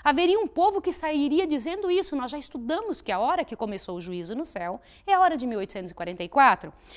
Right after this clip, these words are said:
"E adorai aquele que fez o céu, a terra e o mar e a fonte das águas." Queridos, isso é grandioso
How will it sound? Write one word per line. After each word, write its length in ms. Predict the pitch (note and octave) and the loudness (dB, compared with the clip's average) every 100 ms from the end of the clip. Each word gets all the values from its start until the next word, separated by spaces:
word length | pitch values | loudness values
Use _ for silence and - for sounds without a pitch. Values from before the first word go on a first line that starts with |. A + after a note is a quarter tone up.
| - | 2
"E 140 | D#4+ G4+ | 10 10
adorai 600 | F4 F4+ E4 E4+ F4 - | 10 6 8 8 8 6
aquele 400 | C4 - D#4 D4 | 2 4 2 2
que 80 | C4 | 0
fez 240 | - B3 | -2 -2
o 60 | G#3 | -2
céu, 260 | - D4 C#4 | -2 2 2
a 80 | |
terra 260 | A3+ A#3 A3 | 2 -2 -2
e 60 | G#3 | -4
o 40 | |
mar 220 | G#3 A#3 | -4 -4
e 60 | G3+ | -4
a 60 | |
fonte 280 | - G#3 - | -6 -12 -8
das 200 | F3 F3+ | -10 -6
águas." 280 | E3 E3 - | -8 -8 -8
Queridos, 460 | C4+ D4 G#3+ - - - - - | -2 0 -2 -6 -16 -20 -8 0
isso 260 | F4+ - | 0 0
é 60 | F#4 | -4
grandioso 1040 | C4 C#4 G4+ F#4+ A#3 B3+ F#4 - - F#3+ | -2 0 0 -2 0 2 2 0 -6 -10